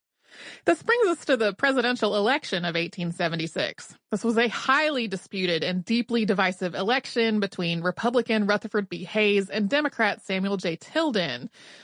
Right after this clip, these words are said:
On election day, Tilden had a lead of two hundred and sixty thousand in the popular vote, but he was one vote shy of an electoral college victory. So for our listeners living outside the U S who may not be as familiar with this,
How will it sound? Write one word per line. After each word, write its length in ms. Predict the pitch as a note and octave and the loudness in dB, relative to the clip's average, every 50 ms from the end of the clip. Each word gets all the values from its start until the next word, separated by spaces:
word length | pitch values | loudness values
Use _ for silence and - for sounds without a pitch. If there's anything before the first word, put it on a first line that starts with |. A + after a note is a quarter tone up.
| - - | -8 0
On 280 | - A3 A#3+ B3 B3 G#3 | 2 4 4 4 4 2
election 600 | - A3 A3 A#3+ B3 C4+ C4+ - - A#3 G3+ F#3 | 2 0 2 2 2 0 0 -2 -4 -2 -2 -2
day, 240 | F3+ C#3+ G#2 A2+ - | -2 -2 -4 -4 -8
Tilden 400 | - - A3+ B3 C#4 A#3+ A#3 G#3+ | -8 -2 0 0 2 2 0 0
had 220 | G#3+ G#3+ G#3 G3+ F#3 | 0 0 0 2 2
a 100 | F3 F3 | 0 -2
lead 420 | F#3 G3 A3 C4 C4+ A3+ F3+ D#3 | -2 -2 -2 -2 -2 -2 0 0
of 180 | D#3 D#3 F3 - | 0 -2 -2 -6
two 220 | - - C#4+ C#4 | -6 0 0 2
hundred 220 | C4+ C4+ A#3 G#3 | 2 4 2 2
and 120 | G3 F3+ F#3+ | 0 0 -2
sixty 300 | - B3+ - - G#3 G3 | -4 -6 -6 -6 -8 -6
thousand 440 | - - G#3+ A3+ A3 G3+ G3 F#3 E3+ | -2 0 0 2 0 0 -2 -4 -6
in 100 | D#3+ D#3+ | -6 -8
the 80 | D#3+ | -8
popular 480 | - - - F#4 F4+ - F#3+ F3 D#3+ F3 | -8 -4 -2 -2 -2 -2 -2 -2 -2 -2
vote, 300 | - - A2 A2+ G2+ - - | -2 -2 -4 -4 -4 -4 -6
but 140 | - - | -6 -4
he 120 | A#3+ B3 A#3+ | -2 -2 0
was 240 | A#3+ B3 A3+ G3+ G3 | 0 0 0 -2 -2
one 440 | F#3 G3+ A3+ A#3+ C4 C4+ B3+ - - | 0 2 2 2 4 2 0 -2 -4
vote 320 | G#3+ G#3 A3 G3+ G3+ - | 0 0 2 2 2 -2
shy 520 | - - - - D#4+ F4 D#4 A#3+ G3+ F#3+ F#3+ | -6 -8 -2 2 2 4 4 2 0 -2 -2
of 200 | G3+ A3 G#3 G#3 | -2 -2 0 0
an 60 | G#3 | 0
electoral 480 | G#3 G3 F3 F3 - - G3+ G3 G3+ | 0 2 0 0 0 0 0 0 0
college 480 | G#3 - - E3 D#3 D#3+ E3 F#3 - - _ - | -2 -4 -6 -4 -4 -2 -4 -6 -8 -14 _ -2
victory. 540 | - E4+ - - F#3+ E3+ B2 G#2 B2 - - - - - - - - - - _ _ - | -2 -2 -2 0 -2 -2 -2 -2 -4 -8 -12 -16 -20 -20 -20 -20 -20 -20 -20 _ _ 0
So 120 | - A3+ | 0 2
for 160 | G#3+ - B3+ B3+ | 4 4 4 4
our 100 | B3+ C4+ | 4 4
listeners 560 | D4 E4 - - D4+ C#4+ C#4 C4+ C#4+ C#4+ - | 2 0 -2 0 2 2 4 4 2 2 2
living 260 | A#3 A#3 A#3+ B3 A3 | 0 2 2 2 2
outside 300 | A3 A3 - A3+ A3 A3 | 0 2 2 2 2 2
the 120 | G#3 G#3 | 0 -2
U 140 | G#3 G#3+ A3 | 0 2 2
S 300 | G3+ E3+ D#3 F#3+ - - | 2 2 0 -2 -4 -6
who 120 | - G3 F#3 | -6 -4 -2
may 120 | G3 G#3 | 0 0
not 160 | G3+ G#3 A3 | 0 0 0
be 100 | G#3+ G3+ | 0 0
as 140 | G3 F#3+ - | -2 -2 -2
familiar 380 | - A3 C4 D#4+ D#4 B3+ G#3+ G3 | -4 0 2 2 4 4 4 2
with 120 | G3 - | 2 0
this, 300 | - F#3 F3 E3+ - - | 0 0 0 0 -2 -2